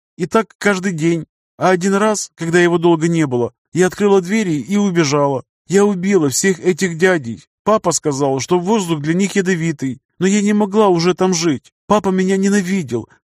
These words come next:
Папа – больной ублюдок, твой папа. Выбрось это из головы. Ты не виновата, что твоя мама умерла. Ты ничего не могла сделать. Все когда-нибудь умрут. И даже твое лечение не делает людей бессмертными".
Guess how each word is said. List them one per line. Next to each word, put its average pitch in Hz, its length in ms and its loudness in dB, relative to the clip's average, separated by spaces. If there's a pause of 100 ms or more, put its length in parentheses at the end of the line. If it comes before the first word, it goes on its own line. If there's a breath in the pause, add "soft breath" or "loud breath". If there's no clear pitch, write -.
Папа – 196 340 0
больной 147 580 2
ублюдок, 151 680 0
твой 135 220 2
папа. 110 440 -2 (120)
Выбрось 131 400 2
это 139 180 -2
из 120 120 0
головы. 139 440 0 (160)
Ты 175 100 0
не 175 120 2
виновата, 170 480 0
что 143 140 -4
твоя 151 260 2
мама 147 220 2
умерла. 139 460 0 (200)
Ты 175 100 -2
ничего 202 380 2
не 147 100 0
могла 160 280 2
сделать. 127 460 -2 (180)
Все - 300 0
когда-нибудь 151 580 -2
умрут. 170 420 0 (160)
И 156 60 0
даже 175 280 0
твое 185 320 2
лечение 175 460 0
не 170 160 0
делает 151 420 0
людей 156 240 0
бессмертными". 139 760 -2